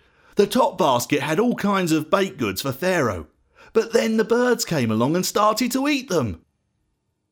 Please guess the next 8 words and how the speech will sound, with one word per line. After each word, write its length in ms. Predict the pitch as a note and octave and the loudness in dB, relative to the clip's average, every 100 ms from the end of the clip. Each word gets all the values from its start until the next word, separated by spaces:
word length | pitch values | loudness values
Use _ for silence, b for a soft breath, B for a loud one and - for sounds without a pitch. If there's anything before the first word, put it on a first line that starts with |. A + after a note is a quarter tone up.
| _ _ _ b b | _ _ _ b b
When 160 | F#3+ | 2
I 140 | F3+ D3+ | 2 2
heard 260 | G3 F3+ | 2 2
his 140 | F3 - | 0 -2
dream, 480 | F#3+ G3 D3 B2 - _ _ | -2 0 0 -2 -8 _ _
my 160 | G3 F#3+ | 0 0
heart 280 | D#3+ G3+ G3+ | 2 2 0
fell, 540 | - G#3+ E3+ B2+ - | 2 2 2 0 -6